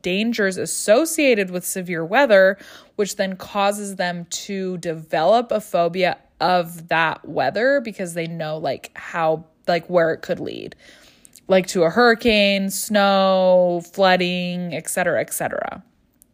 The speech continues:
That makes more sense, to be honest. Um, I know a lot of people who are, not, I don't know a lot of people, but I know people have fear of thunderstorms, which makes more sense 'cause, like, thunder can be really loud and scary.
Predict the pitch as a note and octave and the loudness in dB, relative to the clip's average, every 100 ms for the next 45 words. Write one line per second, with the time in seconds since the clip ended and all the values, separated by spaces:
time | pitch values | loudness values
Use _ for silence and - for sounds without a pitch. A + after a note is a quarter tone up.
0 | _ _ _ G#3 C#4+ G#4+ - G#3 F#3+ G3 | _ _ _ 0 2 2 -2 -2 2 4
1 | F#3 F#3 D#3 D3 D3 - - F#3 D#3+ D3+ | 4 2 -4 -6 -8 -8 -8 -4 -4 -4
2 | C#3+ F#3+ G#3 - - - - - - _ | -6 -8 -8 -10 -14 -20 -20 -20 -20 _
3 | F#3+ G3 F#3 F#3 A#3+ F#4+ G#4 E4 D4 B3+ | -2 2 0 2 2 4 4 4 2 0
4 | B3+ A#3+ - F#3+ E3+ - F3 E3+ E3 - | 2 0 -2 -6 -8 -8 -10 -8 -8 -10
5 | E3+ D#3+ C#3 - D3+ C#3+ - F3 E3 - | -10 -6 -6 -6 -4 -2 -2 -6 -6 -6
6 | - F3 G3+ A#3+ B3+ G#3+ - A3+ G3+ G3+ | -2 0 2 2 0 -2 -4 -8 -2 2
7 | F#3+ F#3 F#3+ F3 F3 F3 F#3+ E3+ E3 - | 2 0 -4 -2 -2 -4 -8 -6 -8 -10
8 | - D3+ G3+ C4 - D4+ D4+ D4+ C4 G3+ | -6 -4 -4 -4 0 2 2 -2 -10 -10
9 | F#3 F3 - F3 D#3+ F3+ G3+ A#3 A#3+ A#3 | -10 -10 -12 -8 -4 -4 0 0 0 -4
10 | F#3 F#3+ F3 _ E3 F3 G#3 B3+ B3 C4 | -10 -10 -10 _ -6 -4 -6 -4 -6 -2
11 | C4+ C4+ C4 B3+ B3+ B3+ - C4+ C4+ C4+ | 0 2 2 0 -2 -4 -6 -2 -2 -2
12 | C4+ | -6